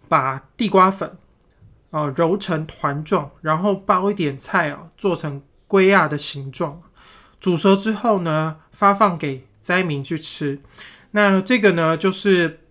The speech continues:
北斗肉丸的一个雏形。那后来范万居的第二代啊、第三代就慢慢改良这个做法。肉圆的皮呢，就是，呃，除了用地瓜粉之外，还掺了一点再来米浆。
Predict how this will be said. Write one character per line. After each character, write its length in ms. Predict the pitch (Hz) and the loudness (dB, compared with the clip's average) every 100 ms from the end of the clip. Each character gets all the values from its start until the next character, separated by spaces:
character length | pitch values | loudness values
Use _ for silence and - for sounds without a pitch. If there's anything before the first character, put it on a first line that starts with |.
| - | -4
北 240 | 160 151 | -2 0
斗 340 | 196 165 143 143 | -2 -2 -4 0
肉 240 | 202 165 | 2 2
丸 200 | 143 135 | 0 -4
的 160 | 139 151 | -6 -6
一 60 | 143 | -4
个 200 | 156 143 | -4 -6
雏 380 | - - 143 175 | -8 -6 -6 -4
形。 400 | - 151 165 156 _ - - _ | -4 -8 -12 -20 _ -20 -20 _
那 180 | - 214 | 0 0
后 320 | 196 - 269 | 0 0 2
来 280 | 185 156 156 - _ | 2 -2 -6 -12 _
范 360 | _ - 240 214 | _ -2 0 2
万 200 | 214 190 | 2 2
居 220 | - 190 | -2 -2
的 300 | 170 151 151 | 0 0 -2
第 200 | 151 208 | -2 2
二 140 | 196 | 4
代 280 | 185 196 170 | 4 2 2
啊、 300 | 147 139 147 - | 0 -2 -4 -6
第 80 | 208 | -6
三 260 | 190 185 | -2 -2
代 180 | 190 170 | 0 -2
就 220 | 156 185 160 | 0 -2 -2
慢 260 | 180 240 | 0 0
慢 180 | 226 196 | 2 0
改 200 | - 127 | -4 -6
良 260 | 139 139 151 | -6 -6 -4
这 100 | 185 | -2
个 80 | 165 | -2
做 220 | 175 147 | -2 -4
法。 320 | - 139 - _ _ - - - _ _ _ | -6 -16 -20 _ _ -20 -20 -20 _ _ _
肉 240 | 214 269 196 | 0 2 2
圆 160 | 156 | 2
的 80 | 156 | 0
皮 380 | 160 - - 143 | -4 -8 -8 -6
呢， 320 | 151 160 165 | -2 0 0
就 180 | 160 202 | 2 0
是， 480 | 196 196 180 165 170 - | 2 2 2 0 -6 -6
呃， 220 | 156 147 | -4 -4
除 160 | 147 190 | 0 6
了 140 | 202 | 6
用 180 | 226 208 | 6 2
地 80 | 208 | 0
瓜 220 | 190 185 | 4 2
粉 180 | 190 143 | 2 -6
之 160 | 151 160 | -4 0
外， 180 | 170 | 0
还 220 | 147 - 151 | 0 -6 -8
掺 380 | - 190 185 | -4 -2 0
了 100 | 170 | -2
一 120 | 156 160 | -4 -6
点 380 | 147 143 165 - | -6 -8 -12 -10
再 200 | - 175 | -2 0
来 140 | 151 | 0
米 180 | 160 143 | -4 -6
浆。 320 | 123 160 156 | -6 -4 -4